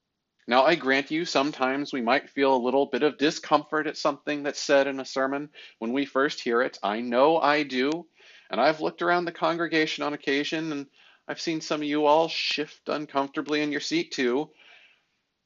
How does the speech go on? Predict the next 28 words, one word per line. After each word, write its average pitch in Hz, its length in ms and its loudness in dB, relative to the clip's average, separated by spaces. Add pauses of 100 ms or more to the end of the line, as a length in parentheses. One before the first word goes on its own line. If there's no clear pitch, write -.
(200)
But 127 160 6
when 147 200 2
we 170 180 0
go 185 220 6
home, 190 420 2
and 113 100 0
I 131 120 4
am 143 180 0
just 139 360 2
as 165 120 -2
guilty 170 380 -2
of 160 120 -4
this 175 240 -2
as 143 140 -4
anyone 170 320 -2
else, 147 260 0
when 117 180 -2
we 165 220 0
go 160 240 8
home, 160 400 -2
we 123 160 -6
can 151 460 -6
and 117 200 -10
we 113 220 -6
often 156 560 0
do 90 480 -4 (920)
comfortably 175 1000 -6
ignore 127 640 -4